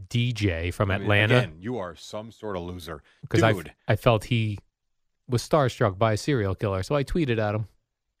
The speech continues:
Speaker 1: That's what I did this
Speaker 2: Would you
Speaker 1: weekend.
Speaker 2: not have been starstruck if you met Marilyn, uh, Marilyn, Charles Manson?
Speaker 1: No, I would
Speaker 2: <laughs> Marilyn
Speaker 1: not be
Speaker 2: Manson.
Speaker 1: star-, I would not wanna
Speaker 2: I
Speaker 1: meet
Speaker 2: don't
Speaker 1: Charles
Speaker 2: believe that.
Speaker 1: Manson.
Speaker 2: I didn't say you didn't wanna meet him. I said if you saw him, you wouldn't be like,
Speaker 1: I
Speaker 2: "That's
Speaker 1: wouldn't be
Speaker 2: Charles
Speaker 1: like, "Oh
Speaker 2: Manson."
Speaker 1: my gosh, he told me he didn't do it."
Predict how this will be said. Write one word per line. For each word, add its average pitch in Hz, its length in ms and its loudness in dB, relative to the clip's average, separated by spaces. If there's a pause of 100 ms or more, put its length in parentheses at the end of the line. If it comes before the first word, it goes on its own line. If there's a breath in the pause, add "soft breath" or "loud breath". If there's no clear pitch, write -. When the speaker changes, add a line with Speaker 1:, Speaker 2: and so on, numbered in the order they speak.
(380 loud breath)
Speaker 1:
That's 156 160 2
what 151 100 6
I 147 120 4
did 110 160 2
this 101 160 0
Speaker 2:
Would 113 60 2
you 107 60 4
Speaker 1:
weekend. 104 180 4
Speaker 2:
not 156 60 2
have 147 80 -4
been 139 100 -6
starstruck 131 400 -4
if 117 120 -8
you 101 60 -10
met 117 160 -6
Marilyn, 110 400 -6
uh, 95 160 -4
Marilyn, 71 320 -16
Charles 107 320 -4
Manson? 107 460 -6
Speaker 1:
No, 196 240 8
I 143 100 2
would 95 100 -6
Speaker 2:
<laughs> 110 40 -12
Marilyn 127 220 2
Speaker 1:
not 143 140 4
be 139 60 2
Speaker 2:
Manson. - 160 2
Speaker 1:
star-, 156 200 6
I 151 40 2
would 147 140 2
not 151 140 4
wanna 143 160 2
Speaker 2:
I 143 40 4
Speaker 1:
meet - 60 4
Speaker 2:
don't - 120 0
Speaker 1:
Charles 110 280 4
Speaker 2:
believe 104 100 2
that. 104 60 2
Speaker 1:
Manson. 98 280 -6 (200)
Speaker 2:
I 143 120 2
didn't 180 160 -6
say 185 120 0
you 190 60 -4
didn't 180 100 -8
wanna 160 160 -4
meet 180 280 -4
him. 78 220 -12 (100)
I 113 80 -4
said 117 220 -6
if 117 180 -8
you 110 80 -8
saw 185 380 -2
him, 78 320 -8
you 110 120 -6
wouldn't 131 140 -6
be 113 60 -6
like, 98 180 -6 (380)
Speaker 1:
I 202 40 6
Speaker 2:
"That's 214 40 6
Speaker 1:
wouldn't 202 140 2
be 190 60 6
Speaker 2:
Charles 170 140 4
Speaker 1:
like, 98 100 -10
"Oh 196 60 6
Speaker 2:
Manson." 214 240 4
Speaker 1:
my 220 60 2
gosh, - 160 0
he - 160 -4
told 202 200 4
me 190 100 4
he 175 100 4
didn't 175 220 2
do 214 180 4
it." 147 180 -2